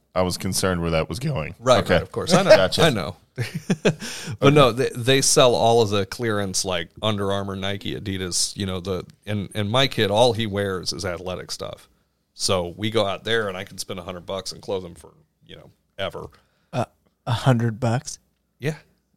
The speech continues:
Speaker 3: What is that?
Speaker 2: Uh,
Speaker 3: <laughs>
Speaker 2: last time I went, a hundred bucks was six hoodies, four pairs of pants, and a pair of shoes.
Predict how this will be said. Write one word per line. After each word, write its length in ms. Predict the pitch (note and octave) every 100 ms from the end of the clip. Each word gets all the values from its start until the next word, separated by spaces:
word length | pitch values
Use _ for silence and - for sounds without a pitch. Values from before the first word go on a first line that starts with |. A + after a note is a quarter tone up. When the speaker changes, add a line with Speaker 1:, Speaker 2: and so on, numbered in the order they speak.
| _ _ _ _ _ _ _
Speaker 3:
What 240 | A2+ B2 B2
is 220 | B2 A2
that? 240 | G#2 E2 - _ _ _ _ _ _ A#2+
Speaker 2:
Uh, 400 | B2 A#2+ A2+ A2+
Speaker 3:
<laughs> 40 |
Speaker 2:
last 280 | - - -
time 180 | A3 E3
I 80 |
went, 220 | D3 C#3 C#3
a 60 |
hundred 280 | A#2+ C3 B2
bucks 240 | B2 A#2+
was 120 | A2+ -
six 300 | A#2 A2+ -
hoodies, 300 | A2+ G#2+ -
four 200 | G#2 G2
pairs 220 | A2+ G2+
of 60 | F#2
pants, 280 | G2 G2 -
and 60 |
a 40 | F#2+
pair 160 | F2+
of 80 | F#2
shoes. 240 | - -